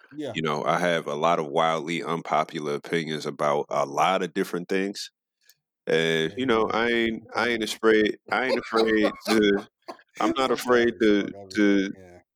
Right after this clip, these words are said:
Speaker 2: yeah, I ain't afraid to speak on those when prompted, though. Like, I mean, I, I
Speaker 1: Yeah.
Speaker 2: know, I kinda know when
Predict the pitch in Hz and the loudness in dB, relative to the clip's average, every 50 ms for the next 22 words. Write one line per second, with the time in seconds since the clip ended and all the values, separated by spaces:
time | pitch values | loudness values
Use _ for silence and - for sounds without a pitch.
0 | _ _ - - - - - - 120 131 127 110 95 85 90 117 131 135 131 127 | _ _ -16 -16 -16 -10 -4 0 2 4 4 6 4 4 4 2 2 2 0 0
1 | 123 120 - 123 120 117 117 110 104 101 104 - - 123 120 110 - 107 104 101 | -2 -2 2 4 4 4 4 4 2 0 -2 -2 0 0 0 0 0 2 2 2
2 | 98 95 98 98 101 101 98 98 95 95 95 - - - - - - 90 90 101 | 2 4 4 4 4 6 6 4 4 2 0 -2 -6 -8 -12 -12 -8 -4 0 2
3 | 123 127 123 113 107 95 - - 123 117 107 98 90 - 82 73 - 76 71 67 | 4 4 2 2 -2 -4 -2 0 0 2 0 -2 -2 -6 -8 -6 -4 -2 -2 -2
4 | 64 65 73 76 73 73 73 - 90 90 92 92 87 85 85 80 85 87 85 69 | -2 -2 0 0 0 2 2 0 -2 -2 -2 -2 -2 -2 -2 0 0 0 0 0
5 | 76 80 87 90 92 92 87 85 85 82 82 80 80 82 - - 87 85 - 101 | 0 -2 -2 -2 0 2 2 2 2 2 0 -4 -6 -6 -4 -4 -4 -2 -2 -2
6 | 95 87 85 82 82 85 85 82 80 78 76 78 82 85 85 82 80 | -4 -4 -4 -6 -4 -2 -2 0 0 -2 -4 -4 -4 -2 -2 -4 -4